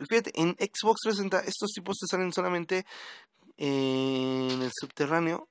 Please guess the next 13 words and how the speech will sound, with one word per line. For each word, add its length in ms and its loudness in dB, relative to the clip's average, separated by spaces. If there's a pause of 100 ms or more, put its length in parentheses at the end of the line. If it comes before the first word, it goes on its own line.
Puta 240 -6
madre, 200 -4
escuché 280 -4
algo. 240 0 (2250)
Y 120 -2
aquí 380 -4 (200)
te 120 -6
salen 440 -2
de 120 0
día. 460 -2 (920)
La 180 0
locura, 420 2
maestro. 480 -4